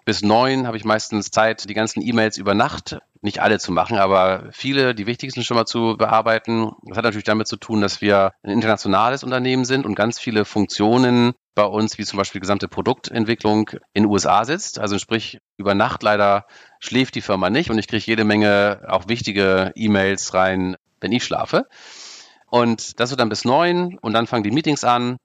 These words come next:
Die meisten Meetings bei uns sind alle über Zoom, auch schon vor der Corona-Zeit. Äh, das hat damit zu tun, dass man eigentlich bei uns nichts tun kann, nur aus einem Standort heraus,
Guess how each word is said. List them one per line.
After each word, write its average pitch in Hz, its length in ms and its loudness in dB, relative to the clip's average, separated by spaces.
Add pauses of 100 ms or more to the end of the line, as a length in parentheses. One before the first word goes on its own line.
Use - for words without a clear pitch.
(320)
Die 104 80 -2
meisten 107 320 0
Meetings 113 240 0
bei 107 100 -2
uns 101 180 2
sind 107 100 -2
alle 113 260 2
über 101 220 0
Zoom, 120 260 2
auch 101 80 2
schon 98 220 -2
vor 117 600 2
der 107 120 -8
Corona-Zeit. 113 840 0
Äh, 101 160 -6
das 98 140 -4
hat 110 80 -8
damit 104 180 -4
zu 104 60 -10
tun, 113 240 -4
dass 104 120 -2
man 104 140 -2
eigentlich 101 300 -4
bei 107 80 -4
uns 101 280 -2
nichts - 380 -2
tun 120 320 2
kann, 110 400 0
nur 110 140 2
aus 104 100 0
einem 101 200 0
Standort 131 380 -2
heraus, 143 600 -2